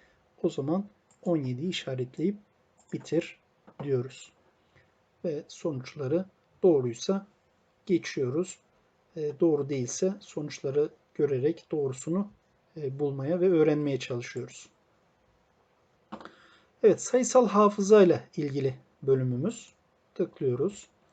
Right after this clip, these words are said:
Yine önergeyi okuyoruz ve başla diyoruz. Burada bu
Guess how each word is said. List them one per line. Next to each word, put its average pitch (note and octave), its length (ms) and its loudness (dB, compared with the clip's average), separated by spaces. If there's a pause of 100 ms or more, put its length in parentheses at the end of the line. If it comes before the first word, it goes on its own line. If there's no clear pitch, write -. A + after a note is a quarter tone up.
(260)
Yine E3 260 2 (420)
önergeyi C#3 460 -2
okuyoruz C3 600 -4 (480)
ve E3+ 120 -2
başla E3 500 0 (380)
diyoruz. C3+ 420 -4 (480)
Burada A3+ 420 6
bu G#3+ 500 -2